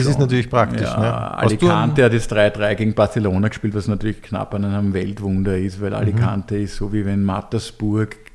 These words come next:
Speaker 1: Gegen
Speaker 2: unentsch-
Speaker 1: Salzburg.
Speaker 2: Nein, das ist noch, der Unterschied
Speaker 1: Echt?
Speaker 2: ist noch
Speaker 1: Ach so,
Speaker 2: größer.
Speaker 1: wirklich? Ah.
Speaker 2: Mattersburg spielt gegen Dortmund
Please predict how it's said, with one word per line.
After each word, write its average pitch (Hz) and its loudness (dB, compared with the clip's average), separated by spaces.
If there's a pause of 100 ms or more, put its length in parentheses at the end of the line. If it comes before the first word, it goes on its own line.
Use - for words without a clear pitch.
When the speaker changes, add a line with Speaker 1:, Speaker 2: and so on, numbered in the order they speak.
(220)
Speaker 1:
Gegen 98 -2
Speaker 2:
unentsch- 117 6
Speaker 1:
Salzburg. 98 2 (220)
Speaker 2:
Nein, 117 2
das 117 2
ist 113 -4
noch, 131 4
der 120 -6
Unterschied 165 4
Speaker 1:
Echt? - -
Speaker 2:
ist 185 0
noch - 6
Speaker 1:
Ach 131 4
so, - 0
Speaker 2:
größer. 156 4
Speaker 1:
wirklich? 127 4 (140)
Ah. - 4
Speaker 2:
Mattersburg 170 4 (640)
spielt 147 -2
gegen 139 4
Dortmund 120 6